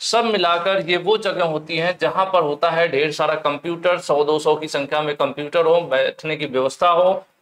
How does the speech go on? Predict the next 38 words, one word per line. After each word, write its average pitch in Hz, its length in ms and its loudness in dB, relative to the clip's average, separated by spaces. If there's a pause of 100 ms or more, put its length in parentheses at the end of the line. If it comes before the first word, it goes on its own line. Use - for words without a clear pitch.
(100)
दिन 226 240 0
में 214 240 2
कम 185 160 0
से 175 140 -6
कम 180 180 0
तीन 196 300 -4
शिफ्ट 185 360 -6
में 165 140 0
यह 160 220 2
परीक्षा 135 360 0
होती 165 340 2
है, 180 220 2 (420)
ठीक 165 200 -2
है, 214 180 0 (460)
कम 175 180 0
से 175 100 -4
कम 175 140 2
तीन 170 240 -4
शिफ्ट 165 220 -6
में 165 180 -2
परीक्षा 147 320 0
होती 170 320 4
है। 202 280 2 (180)
सेंटर 202 560 0 (340)
गवर्नमेंट 170 520 2
आईटीआई 175 480 2 (380)
जहां 147 280 2
पर 180 160 2
व्यवस्था 165 460 2
है 170 380 2
इंटरनेट 156 440 2
वगैरह 156 360 4
और 151 200 4
ज़्यादा 139 240 4
रूरल 147 320 2
में 147 120 0
नहीं 156 200 0
है, 165 160 0